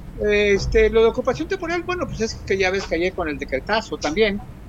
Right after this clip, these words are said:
el nuevo decretazo de Andrés Manuel López Obrador, hoy amaneció la Marina tomando posesión de un tramo del tren transísmico,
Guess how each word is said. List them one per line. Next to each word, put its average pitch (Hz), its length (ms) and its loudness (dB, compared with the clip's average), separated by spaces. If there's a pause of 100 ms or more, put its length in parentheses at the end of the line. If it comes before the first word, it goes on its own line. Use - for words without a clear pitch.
el 127 100 -6
nuevo 196 220 4
decretazo 180 520 0
de 160 60 4
Andrés 151 220 -2
Manuel 180 200 -2
López 202 240 -2
Obrador, 208 360 2 (440)
hoy 202 160 2
amaneció 175 400 -2
la 202 120 2
Marina 196 460 0
tomando 190 360 -4
posesión 170 540 0
de 190 80 0
un 190 120 -2
tramo 202 520 0
del 143 400 -2
tren 190 240 -2
transísmico, 185 840 0